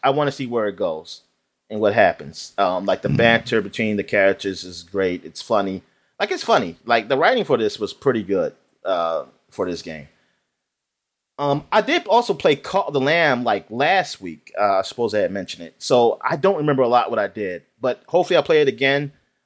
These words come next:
Speaker 1: I know I liked what I played so far
Speaker 2: Okay.
Speaker 1: uh, of that game. Um, I, I like that it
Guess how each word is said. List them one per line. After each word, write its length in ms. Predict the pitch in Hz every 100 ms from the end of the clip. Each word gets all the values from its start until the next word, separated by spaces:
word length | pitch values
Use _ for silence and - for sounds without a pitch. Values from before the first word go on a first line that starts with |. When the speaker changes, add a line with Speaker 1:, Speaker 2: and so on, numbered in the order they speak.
| -
Speaker 1:
I 120 | 123
know 200 | 156 185
I 120 | 185 139
liked 440 | 117 135 180 - -
what 140 | 190
I 80 | 190
played 340 | - 214 214
so 220 | - 220
far 420 | 208 214 220 214 _ _ _ _ _ _ 165
Speaker 2:
Okay. 220 | 220 - 139
Speaker 1:
uh, 220 | 135 139
of 140 | 151 170
that 160 | 185
game. 400 | 175 196 214 214 - _ _ _ _ _ _ 123
Um, 380 | 127 113 110 107
I, 260 | 120 113
I 60 | 123 -
like 240 | 135 143
that 180 | 147 139
it 140 | 117